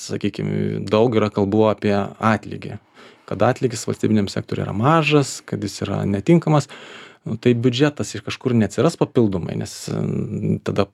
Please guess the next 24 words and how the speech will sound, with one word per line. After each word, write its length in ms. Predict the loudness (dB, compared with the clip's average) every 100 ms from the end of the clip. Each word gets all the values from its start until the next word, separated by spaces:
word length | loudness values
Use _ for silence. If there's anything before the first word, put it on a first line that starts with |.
| _
turi 200 | -2 2
mokesčiai 460 | 4 4 2 0
didėti. 380 | -2 -2 -4 -2
Mokesčių 400 | 0 2 2 2
didesnių 340 | 2 0 0 0
mokėti 400 | 0 0 0 0
nelabai 680 | 0 0 2 4 4 2 0
kas 220 | -2 -10
nori. 300 | -8 -8 -10 -14 -20 _
Tai 140 | -2
reiškia, 300 | 2 2 4 6
reikia 300 | 6 4 2
ieškoti 400 | 2 -2 -2 -2
vidinio 240 | 0 0
efektyvumo 500 | -2 -4 -2 -2 0
resurso. 480 | 2 4 2 2 -10 -16 -20 -20 -18
Tai 180 | -8 -2
einant 260 | 2 2 4
dar 140 | 2
toliau, 480 | 4 4 4 2 0 -10 -8
galima 360 | -2 0 0
pažiūrėti, 320 | 0 2 0 -2
o 80 | -8
kiek 300 | -2 -2